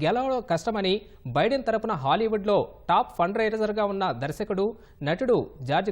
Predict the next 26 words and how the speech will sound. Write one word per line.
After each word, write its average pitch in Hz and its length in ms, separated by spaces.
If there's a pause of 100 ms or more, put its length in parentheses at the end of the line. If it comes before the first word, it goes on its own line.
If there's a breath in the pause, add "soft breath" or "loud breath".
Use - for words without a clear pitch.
క్లూనీ 202 260
తేల్చి 170 400
చెప్పారు. 113 340 (400 soft breath)
కొత్త 175 200
అభ్యర్థిని 226 560
ప్రకటించాలని 180 640 (160)
ఆయన 196 180 (120)
డిమాండ్ 135 320
చేశారు. 117 340 (400 soft breath)
ప్రతినిధుల 220 420
సభతో 185 380
పాటు 156 300 (280)
సెనెట్లోనూ 220 520 (160)
ఓడిపోతామన్నారు. 135 760 (360 soft breath)
ఇది 139 220 (140)
కేవలం 180 400
తన 151 120 (100)
అభిప్రాయం 214 520
మాత్రమే 196 320
కాదన్నారు. 120 540 (320 soft breath)
తాను 226 220 (120)
ప్రైవేటుగా 233 460 (120)
మాట్లాడినప్పుడు 202 640 (260)
ప్రతి 135 180 (100)
ఒక్క - 160
సెనేటర్ 175 460